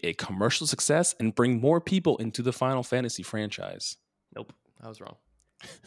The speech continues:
Speaker 1: Uh, now the
Speaker 2: They hit
Speaker 1: big
Speaker 2: their,
Speaker 1: one.
Speaker 2: they hit their core audience, but they didn't do anything outside of it. So.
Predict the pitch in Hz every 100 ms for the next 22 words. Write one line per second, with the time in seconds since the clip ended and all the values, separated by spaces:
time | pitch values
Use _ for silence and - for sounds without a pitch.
0 | - _ - - - - - - 117 110
1 | 101 98 95 104 185 220 202 190 190 147
2 | 127 208 - - - 175 156 139 131 127
3 | 113 - 113 107 98 90 67 - - -
4 | - - - 67 - -